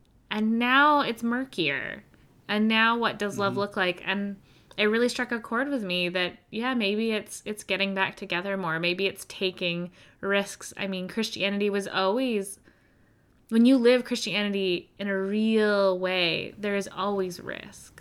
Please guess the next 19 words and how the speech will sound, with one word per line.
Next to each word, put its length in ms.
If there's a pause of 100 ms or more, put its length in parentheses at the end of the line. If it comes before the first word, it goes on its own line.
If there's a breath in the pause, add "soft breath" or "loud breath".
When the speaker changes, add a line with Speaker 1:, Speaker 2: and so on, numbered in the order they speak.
Speaker 1:
Like, 140
there 140
should 320
be, 200
or 80
else 180
Speaker 2:
Mm-hmm. 80
Speaker 1:
maybe 180
you 80
should 160
be 80
asking 320
yourself 360
what 140
you're 100
doing 300
wrong. 340
<laughs> 60 (720 loud breath)
But, 240